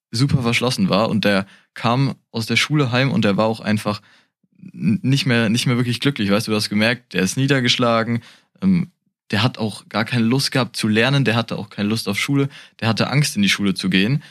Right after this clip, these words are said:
Und ob du's mir jetzt glaubst oder nicht, ja, aber der hat wirklich einfach bei dem Gedanken an die Schule musste der so stark schwitzen, ja, dass, äh, dass es einfach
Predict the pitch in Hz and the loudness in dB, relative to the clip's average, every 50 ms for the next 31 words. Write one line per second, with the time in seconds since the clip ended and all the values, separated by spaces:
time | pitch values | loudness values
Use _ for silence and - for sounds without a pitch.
0 | - _ _ _ - 110 113 110 - - - _ _ _ _ _ _ _ _ _ | -20 _ _ _ -2 0 0 2 0 -2 -4 _ _ _ _ _ _ _ _ _
1 | _ _ _ _ _ _ _ - 113 113 - 123 113 - 117 110 98 - - 117 | _ _ _ _ _ _ _ -6 -6 -4 -2 -4 -2 0 0 0 0 0 0 0
2 | 120 131 - - 107 107 120 139 139 - - 95 101 - 101 101 101 92 98 95 | 0 0 0 0 0 2 2 0 0 2 2 0 2 2 2 0 0 0 0 0
3 | 107 120 107 - 117 123 135 - - 143 139 - _ _ _ _ _ _ _ _ | 0 -2 -2 -2 -4 -4 -4 -2 -2 -4 -4 -4 _ _ _ _ _ _ _ _
4 | _ - - 113 101 - 110 - - - - 110 107 110 110 107 107 95 110 127 | _ -6 -6 -4 -4 -4 -6 -6 -8 -8 -4 -2 0 0 2 2 2 2 2 2
5 | 147 - 120 120 120 117 113 - - 139 127 117 120 120 - - 107 107 98 104 | 2 0 0 0 0 2 0 2 2 2 2 2 0 0 0 0 0 2 0 0
6 | 110 _ _ _ _ _ _ - - 123 131 139 139 - _ - - - - 101 | -2 _ _ _ _ _ _ -6 -2 0 2 0 0 -2 _ -4 -4 -2 0 0
7 | 104 117 - - - 143 143 - - 101 95 98 107 104 104 104 101 - - _ | -2 0 -2 0 0 -2 -2 -2 0 2 2 2 2 0 -2 -4 -6 -6 -12 _
8 | _ _ _ _ _ _ _ - 113 110 95 - - - - - _ _ _ _ | _ _ _ _ _ _ _ -4 -2 0 0 0 -4 -6 -8 -14 _ _ _ _
9 | _ _ _ _ _ _ _ _ _ _ _ _ _ _ _ - - 104 104 - | _ _ _ _ _ _ _ _ _ _ _ _ _ _ _ -6 -6 -6 -4 -4
10 | - - 110 117 110 107 107 - - | -2 -2 -2 0 0 -2 -4 -6 -6